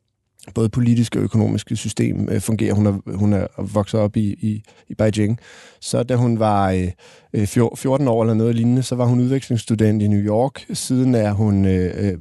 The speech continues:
både blevet, øh, bachelor, kandidat og P H D fra et af de fineste amerikanske universiteter, Harvard. Og i dag, øh, bor hun og underviser hun i, i, i London. Øh, så hun har virkelig ben i øst og i, i vest, og dem er der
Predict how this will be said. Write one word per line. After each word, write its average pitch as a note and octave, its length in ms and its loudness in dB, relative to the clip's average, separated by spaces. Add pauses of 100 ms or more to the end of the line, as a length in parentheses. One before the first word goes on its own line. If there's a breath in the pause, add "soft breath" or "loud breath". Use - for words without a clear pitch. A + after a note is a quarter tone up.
(120)
både A#2 180 2
blevet, F#2+ 420 0
øh, F2 200 -2
bachelor, A2+ 480 0
kandidat A2 500 0
og A#2+ 60 -4
P - 60 -12
H A2 120 2
D A2+ 240 0
fra G2+ 400 0
et G#2 80 0
af G#2 60 2
de A2 80 -2
fineste A#2+ 440 0
amerikanske B2+ 560 -2
universiteter, G#2 500 0
Harvard. G#2+ 380 0 (440 soft breath)
Og A2 80 -2
i G#2+ 40 2
dag, A2 300 0
øh, A2+ 160 -6
bor C3+ 180 0
hun A2+ 200 0
og A2 100 -2
underviser A2+ 440 0
hun G#2 160 4
i, G2 160 0 (520 loud breath)
i, A2 220 0
i G#2+ 100 2
London. G#2 640 2
Øh, G#2 180 0
så G#2 100 -4
hun B2 100 0
har C3+ 100 0
virkelig D3 360 0
ben C#3+ 300 2
i G#2 240 -2 (120)
øst - 480 0
og G2+ 400 2
i, G#2 440 -2
i G#2+ 200 2
vest, A2 360 2
og - 180 -4
dem C#3 220 0
er A2+ 120 0
der C#3 100 0